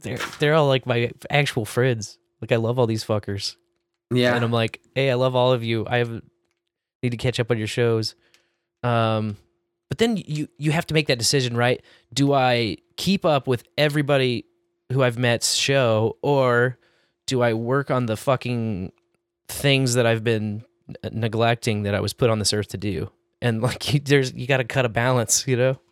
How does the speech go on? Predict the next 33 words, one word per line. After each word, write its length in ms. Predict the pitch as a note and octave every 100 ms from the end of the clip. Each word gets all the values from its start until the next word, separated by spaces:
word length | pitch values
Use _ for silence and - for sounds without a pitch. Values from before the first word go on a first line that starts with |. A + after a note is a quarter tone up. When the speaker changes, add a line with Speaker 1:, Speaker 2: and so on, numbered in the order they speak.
| _ _ _ _ A#2+
Speaker 2:
Yeah, 320 | B2 G#2+ F#2+
Speaker 1:
Um, 120 | F#2+
Speaker 2:
I 60 | C3+
mean, 540 | C#3 B2+ A#2 - B2
like, 320 | B2 A2+ - _ _ - _ _
even, 640 | C3 C#3 D#3 C#3 A#2 - _ _ _
so 200 | - D3+
No 180 | D3+ F3
Agenda 320 | F#3+ D#3 C#3+ B2+
is 160 | A#2 - - _ - -
probably 560 | C#3 C3+ C#3 C3 C3 A#2+
the 120 | A2
one 600 | G#2+ G#2 A2 A#2 A#2 A#2
show 360 | - A#2 A2
where 200 | G#2+ G2
I 140 | F2 E2
catch 500 | - F2+ D#2+ - - _ _ _ _ _ -
every 360 | G#2+ G2 G2
episode. 600 | F2+ E2 E2 - A1+ - - _ _ -
Speaker 1:
Gotcha. 440 | G2 F#2 G#2 - - _ _ _ _
Speaker 2:
There's, 380 | A#2 A#2+ A#2+ A#2+
let's 100 | G#2
see, 420 | - G2 F#2 G#2 - _ _ _
I'm, 220 | A2+ A2
I'm 200 | - A#2+
looking 220 | C3+ C3+
at, 80 | A#2+
I 140 | F#2+ A2+
actually 280 | C3 D3+
wrote 200 | C3 B2
a 60 | A#2
list 360 | G#2 A2 G#2 -
of, 240 | F#2+ F2